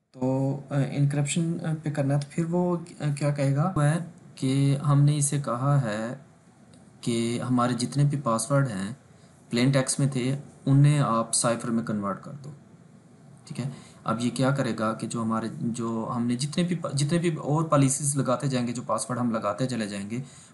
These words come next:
वो इन सबको encryption में वो करते चले जाएगा। कैसे? अब, अ, हम इसे कैसे देख सकते हैं? हम जाते हैं, क्या करते हैं हम जी? हम जाते हैं ई एक्स आई टी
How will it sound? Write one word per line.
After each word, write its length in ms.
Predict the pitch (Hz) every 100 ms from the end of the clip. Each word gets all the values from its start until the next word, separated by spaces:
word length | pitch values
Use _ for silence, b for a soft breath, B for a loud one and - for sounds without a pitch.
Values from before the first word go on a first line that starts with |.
| -
वो 120 | 131
इन 100 | 135
सबको 520 | 131 117 - 135 156 - -
encryption 460 | 127 - 113 - 113
में 140 | 107
वो 380 | 104 - 104 104
करते 240 | 95 92
चले 240 | 95 98 98
जाएगा। 220 | 104 104
कैसे? 380 | - 123 - 135
अब, 260 | 131 135
अ, 100 | 123
हम 280 | 127 127 131
इसे 180 | 127 -
कैसे 240 | 120 135
देख 160 | 131 127
सकते 260 | 143 -
हैं? 200 | 123 135 -
हम 120 | 123
जाते 240 | 123 117
हैं, 80 | 127
क्या 100 | 131
करते 240 | 131 - 113
हैं 80 |
हम 60 | 110
जी? 140 | 131 143 B B B B
हम 120 | 113
जाते 240 | 113 113 117
हैं 120 | -
ई 300 | 123 131 156 - - - - - - - -
एक्स 280 | - - -
आई 220 | - 117
टी 360 | 120 - 113 143